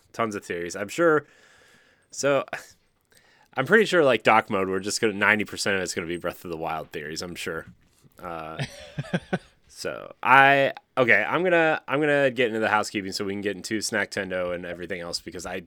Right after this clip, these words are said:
Speaker 1: I desperately wanna talk about E three so bad, still.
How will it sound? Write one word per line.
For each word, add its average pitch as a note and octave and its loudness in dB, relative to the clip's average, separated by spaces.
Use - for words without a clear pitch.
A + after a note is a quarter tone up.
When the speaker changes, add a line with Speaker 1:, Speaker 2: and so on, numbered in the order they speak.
Speaker 1:
I G#2 -4
desperately D3+ 4
wanna C3+ 0
talk B2+ 0
about G#2 0
E A#2 -4
three G#2+ -6
so D3 2
bad, A#2 2
still. G#2 0